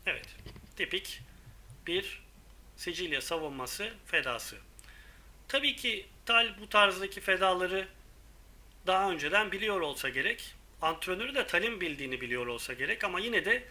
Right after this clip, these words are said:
taraflar hücum ve savunma performanslarını sergileyecekleri, e,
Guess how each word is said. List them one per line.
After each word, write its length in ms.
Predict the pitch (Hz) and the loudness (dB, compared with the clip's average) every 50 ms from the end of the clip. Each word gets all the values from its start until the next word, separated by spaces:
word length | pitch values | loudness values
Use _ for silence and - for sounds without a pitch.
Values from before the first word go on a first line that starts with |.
| - - - - - - - - | -18 -20 -20 -20 -20 -12 -2 4
taraflar 520 | 196 190 202 196 - - 226 233 214 156 | 6 8 8 8 6 4 2 2 2 2
hücum 360 | 156 175 170 202 240 240 233 - - - - - - - - - - - - | -2 -4 -2 0 0 -2 -2 -6 -12 -20 -20 -20 -20 -20 -20 -20 -8 -2 0
ve 80 | 202 | 0
savunma 580 | 196 - - 165 175 180 185 185 196 214 175 - | 2 2 2 0 0 0 -2 0 2 2 2 4
performanslarını 840 | - 185 170 170 - 165 156 151 151 147 147 147 - - 143 147 139 | 4 4 4 4 2 0 0 2 2 2 0 0 -2 -6 -6 -6 -4
sergileyecekleri, 1000 | - - 180 175 170 165 160 147 139 131 127 135 127 - - 131 127 127 123 123 - - - - - - - - 185 | 2 4 4 4 4 4 2 -2 -2 0 0 0 0 0 0 -2 0 0 -2 -4 -8 -16 -20 -20 -20 -20 -18 -12 -10
e, 280 | 160 147 143 139 135 | -8 -8 -8 -8 -10